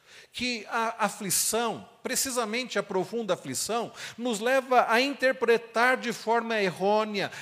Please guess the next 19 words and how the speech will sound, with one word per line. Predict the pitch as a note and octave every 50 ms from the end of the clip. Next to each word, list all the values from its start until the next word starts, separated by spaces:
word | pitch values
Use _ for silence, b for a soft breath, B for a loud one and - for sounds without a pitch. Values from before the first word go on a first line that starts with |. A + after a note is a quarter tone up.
| F3+ B
equivocada | A#3+ A#3 A#3 - B3 A#3+ F#3+ G#3 G#3 G3 G#3 - - G#3 G#3 G#3+ G#3+ G#3 E3 D3 C3+
a | D3 - D#3 C#3+
realidade. | C3 D#3 D#3 C#3 C#3 C#3+ C#3+ B2 A2+ G#2 G2+ G#2 - - - - - - - _ _ B B B B B
Quando | F#3 G#3+ A#3+ B3
você | C#4 C4 - - C4
está | A#3 - - - B3
muito | A3 G#3 A#3+ C4 - B3+
aflito, | A3+ - - F#3+ F#3+ G3 G3 - - - _ _ _ _ B B B B B B
você | G3+ G3 - - B3
olha | A3+ A#3+ C#4 C#4+ C#4
para | C#4+ B3 B3
a | G3
realidade | G3 A#3 A#3 A3+ A3 G#3 D#3+ D#3 D#3 D#3+ E3 D#3+ F3+
e | F3+
você | G3 G3+ G3 - G#3+
faz | G#3+ - A3 G#3 F#3+
uma | G#3+ G#3+ A3
interpretação | A3 G#3+ - A3 G#3+ A3 A3 G#3+ G#3 - A3 F3 - - G#3+ A3 A#3
errada. | A#3 F3 E3+ D#3+ D3 D3 C#3+ C#3+ A2+ F#2